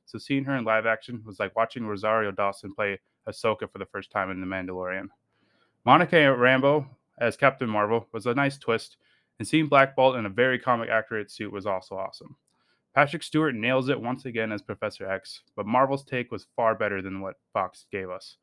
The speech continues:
We still get some awesome dialogue from the X-Men films, but what Marvel did was incredible.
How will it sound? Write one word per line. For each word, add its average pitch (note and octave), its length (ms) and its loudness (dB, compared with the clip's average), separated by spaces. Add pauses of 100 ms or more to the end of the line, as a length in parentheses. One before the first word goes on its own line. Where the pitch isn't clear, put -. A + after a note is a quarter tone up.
(500)
We A#2 60 -6
still F#3+ 240 0
get F3+ 180 0
some D3+ 160 -2
awesome C3 320 2
dialogue A#2 480 6
from A#2+ 240 0
the A2 100 2
X-Men G#2 360 -4
films, G2+ 460 -6 (300)
but A#2 100 0
what C3+ 100 0
Marvel C#3 320 2
did B2+ 200 -2
was A2 140 -4
incredible. F#2 540 -12